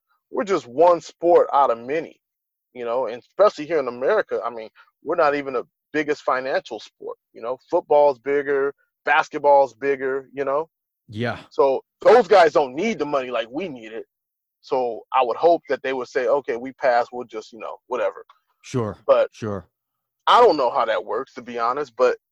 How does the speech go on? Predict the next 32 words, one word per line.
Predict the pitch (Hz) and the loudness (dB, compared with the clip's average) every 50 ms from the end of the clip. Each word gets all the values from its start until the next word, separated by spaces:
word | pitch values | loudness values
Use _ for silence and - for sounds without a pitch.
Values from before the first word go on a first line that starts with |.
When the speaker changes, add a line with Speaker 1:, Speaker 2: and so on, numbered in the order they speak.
| _ _ - | _ _ 0
Speaker 1:
I | 127 143 156 160 160 | 4 4 4 4 4
know, | 160 160 156 151 147 147 147 139 110 - | 2 2 4 4 4 4 2 0 -2 -2
I | 127 139 | -2 -2
got | 147 147 127 113 | -2 -4 -4 -4
good | - 156 143 | -6 -6 -6
sense | - - 156 147 135 - | -6 -8 -10 -10 -10 -10
enough | 139 135 135 123 - | -8 -6 -6 -6 -8
to | 117 | -10
know | 113 135 156 143 113 | -6 -2 -2 -2 -2
it's | - 104 127 - _ | -4 -8 -14 -18 _
not | _ 123 127 139 - - - _ _ - | _ -6 -4 -4 -4 -6 -8 _ _ -8
only | 135 139 139 135 127 120 110 - | -8 -6 -6 -8 -10 -16 -18 -18
judo. | - 135 151 135 104 - - - _ _ _ _ _ _ | -14 -12 -10 -10 -10 -12 -12 -16 _ _ _ _ _ _
And | 113 113 | -20 -8
sometimes | - 147 143 135 - 151 139 131 127 120 _ _ _ _ _ _ _ _ _ _ _ | -6 -6 -6 -4 -4 -4 -4 -4 -6 -10 _ _ _ _ _ _ _ _ _ _ _
we | 113 139 143 131 _ _ _ | -12 -12 -12 -12 _ _ _
think | 156 160 185 - | -2 -2 -2 -2
about, | - - - - - | -4 -4 -2 -2 0
"Oh, | - 220 220 214 | 2 4 4 4
yeah, | 208 202 196 160 | 4 2 -2 -4
ju-, | 139 127 - 185 - 294 | -4 -6 -10 -10 -8 -4
yeah, | 311 302 262 | -2 0 0
yeah, | - 240 294 277 | 0 0 -2 -2
we're | 240 240 262 | -2 -2 -2
one | 247 247 262 262 254 | 2 2 2 2 2
sport, | - - - - 240 240 170 123 | -2 -8 -4 2 4 4 4 4
okay?" | 117 113 - - 170 175 180 202 - _ _ _ _ _ _ _ _ | 2 -2 -2 0 0 0 0 -2 -8 _ _ _ _ _ _ _ _
So | _ - 156 | _ -2 -2
we | 139 135 165 175 | 0 0 0 2
gotta | 214 196 185 160 | 4 4 4 2
be | 185 175 | -4 -6
realistic, | 147 143 143 127 135 151 160 - _ - 107 - | -6 -6 -6 -2 -2 -2 -2 -2 _ -12 -14 -14